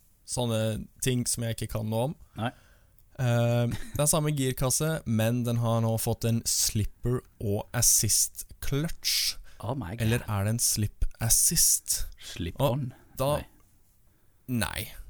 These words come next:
Speaker 1: Og da tenkte jeg skulle spørre deg, vet du hva det er? For jeg tror du har en slipper clutch.
Speaker 2: Slipper clutch?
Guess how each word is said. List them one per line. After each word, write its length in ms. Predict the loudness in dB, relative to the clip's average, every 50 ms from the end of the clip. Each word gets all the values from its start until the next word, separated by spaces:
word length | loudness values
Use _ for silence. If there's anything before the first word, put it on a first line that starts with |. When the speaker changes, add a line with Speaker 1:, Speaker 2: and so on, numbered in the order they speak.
| -16 -18 -12 -8
Speaker 1:
Og 120 | -4 -2
da 80 | 0 0
tenkte 200 | 0 0 0 -2
jeg 80 | -2 -2
skulle 160 | -2 -4 -2
spørre 180 | -2 -2 -2
deg, 140 | -4 -4 -4 -4
vet 220 | -6 -6 -6 -4
du 80 | -4 -4
hva 200 | -2 -2 -2 -2
det 160 | -2 -2 -4 -6
er? 460 | -8 -10 -8 -8 -8 -8 -8 -8 -8 -10 -12 -16
For 180 | -12 -6 -6 -4
jeg 80 | -4 -2
tror 220 | 0 0 0 0
du 140 | 0 0 0
har 320 | -2 -2 -4 -4 -4 -2 -2
en 80 | -4
slipper 400 | -4 -4 -6 -4 -4 -4 -6 -6
clutch. 320 | -6 -10 -10 -12 -14 -14 -16 _ -20 -20 -20 -20 _ _ _ _ _ _ _ _ -20 _ _ _ _ -12
Speaker 2:
Slipper 540 | -10 -8 -4 -2 -2 -2 0 2 4 4 6
clutch? 540 | 6 6 6 6 4 0 -2 -2 -4 -4